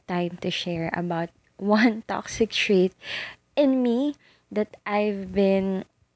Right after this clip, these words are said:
having since, I guess, high school, and still a work in progress on this one. And it's actually my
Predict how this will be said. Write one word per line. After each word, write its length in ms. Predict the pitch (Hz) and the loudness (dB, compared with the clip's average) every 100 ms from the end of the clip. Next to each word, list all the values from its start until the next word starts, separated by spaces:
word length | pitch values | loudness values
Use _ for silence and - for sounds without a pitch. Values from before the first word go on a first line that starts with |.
| _ - | _ -10
having 560 | 185 180 170 175 175 175 | -4 -4 0 2 2 0
since, 640 | 170 180 170 170 - - - | -4 -4 -2 -4 -8 -12 -12
I 320 | 180 180 175 | -6 -6 -6
guess, 400 | - 208 214 - | -4 -6 -6 -10
high 320 | - 180 175 | -8 -6 -4
school, 960 | 175 - - - 247 285 302 302 311 320 _ - - - - _ | -4 -6 -10 -6 -4 -2 -2 -2 -2 -6 _ -20 -18 -20 -20 _
and 400 | 226 214 202 202 | -4 -2 -2 -4
still 320 | 202 - 311 320 | -6 2 4 6
a 80 | |
work 160 | 254 214 | 4 2
in 160 | 226 208 | 0 -2
progress 480 | - 180 175 175 | -4 -4 -4 -6
on 160 | - 180 | -6 -4
this 320 | 175 170 - | -4 -6 -10
one. 320 | 175 165 160 165 _ _ _ | -12 -10 -10 -14 _ _ _
And 240 | - 226 220 - | -6 -4 -4 -8
it's 240 | 220 - | -10 -6
actually 480 | 226 - - 214 208 | -6 -4 -4 -2 0
my 480 | 202 190 190 190 | 2 2 2 2